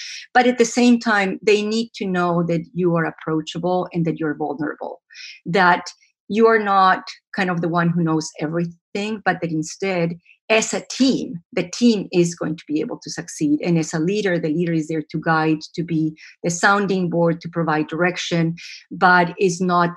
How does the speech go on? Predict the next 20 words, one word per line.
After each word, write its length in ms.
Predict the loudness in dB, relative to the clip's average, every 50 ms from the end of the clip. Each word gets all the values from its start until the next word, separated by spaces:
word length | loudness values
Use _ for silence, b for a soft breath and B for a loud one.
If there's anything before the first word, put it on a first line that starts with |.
| -8
the 60 | -10
person 500 | -10 -6 -4 -4 -2 -2 -2 -4 -2 0
who's 180 | 0 0 -2 -2
going 260 | -2 -4 -2 -2 -4
to 80 | -6 -6
be 120 | -6 -6
just 280 | -4 -4 -6 -8 -8 -6
telling 320 | -2 -2 0 0 0 0
them 120 | 0 -2 -2
exactly 480 | -4 -4 -6 -6 -6 -6 -6 -6 -4
what 180 | -4 -4 -6 -8
to 100 | -8 -6
do 140 | -4 -4 -2
and 180 | -2 -2 -2
judging 460 | -2 -2 -2 -2 -2 -4 -4 -4 -4 -4
them 220 | -4 -6 -8 -6 -6
if 140 | -8 -6 -4
they 100 | -2 -2
are 120 | 0 0 -2
not, 240 | -2 -2 -4 -6